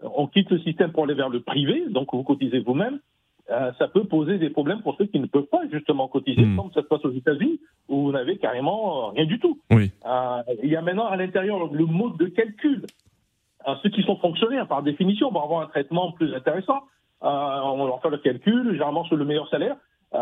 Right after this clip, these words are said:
Speaker 1: alors que pour les autres, bah, c'est sur la, la, la durée, avec cette histoire de trimestre. On ne sait même pas pourquoi on n'a pas remis en cause les trimestres, d'ailleurs,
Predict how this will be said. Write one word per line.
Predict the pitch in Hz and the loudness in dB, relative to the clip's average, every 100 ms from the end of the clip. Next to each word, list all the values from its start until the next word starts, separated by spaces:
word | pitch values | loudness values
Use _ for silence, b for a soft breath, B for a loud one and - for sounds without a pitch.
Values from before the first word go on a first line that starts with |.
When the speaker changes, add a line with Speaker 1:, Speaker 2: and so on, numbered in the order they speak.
| 120 | -2
Speaker 1:
alors | 156 196 | -2 -2
que | 170 | -4
pour | - 165 | -2 0
les | 143 | 2
autres, | 151 262 - | 0 0 -2
bah, | - 127 - | -2 -4 -4
c'est | 131 | -6
sur | - 185 165 | -2 2 2
la, | 156 131 | 0 -2
la, | 127 120 | -2 -2
la | 127 | -2
durée, | 120 156 220 220 | 0 0 0 -2
avec | 170 170 | -4 -4
cette | - 165 | -4 -4
histoire | - 165 | -2 -2
de | 135 | -4
trimestre. | - 156 190 - | -2 0 0 0
On | 190 | -2
ne | 160 | 2
sait | 170 | 0
même | 165 | 0
pas | 156 | 0
pourquoi | 185 180 170 165 b - | 0 0 -2 -4 b -2
on | |
n'a | 151 | 0
pas | 151 151 | 0 -2
remis | 123 202 202 | 2 2 2
en | 202 165 | -2 0
cause | 196 180 | 0 0
les | 139 | -2
trimestres, | - 156 269 - 160 | 0 0 0 -2 -2
d'ailleurs, | 135 135 262 | 0 0 -4